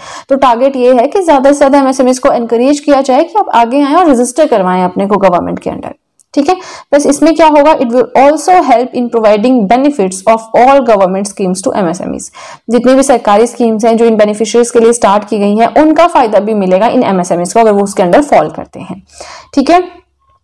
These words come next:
Ninth point देखें तो recently किसी की death हुई है जिसका हम पढ़ेंगे, और उनका नाम है आमिर रजा हुसैन। आमिर रजा हुसैन passed away recently। कौन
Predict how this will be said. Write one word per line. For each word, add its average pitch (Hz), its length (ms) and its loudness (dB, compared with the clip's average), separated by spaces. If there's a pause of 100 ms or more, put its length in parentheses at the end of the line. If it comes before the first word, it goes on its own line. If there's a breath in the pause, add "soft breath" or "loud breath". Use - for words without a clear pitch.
(160)
Ninth 277 400 0
point 320 260 2
देखें 311 260 0
तो 339 80 2
recently 294 500 0
किसी 302 200 0
की 320 120 2
death 240 360 2
हुई 247 200 2
है 262 140 4
जिसका 220 300 -2
हम 240 200 0
पढ़ेंगे, 220 500 2
और 226 200 2
उनका 196 240 -2
नाम 202 280 0
है 240 200 2 (360 loud breath)
आमिर 277 480 4
रजा 240 240 2
हुसैन। 214 500 -8 (580)
आमिर 269 420 2
रजा 269 220 2
हुसैन 220 720 -2
passed 285 300 -2
away 302 220 2
recently। 214 540 -2
कौन 254 280 2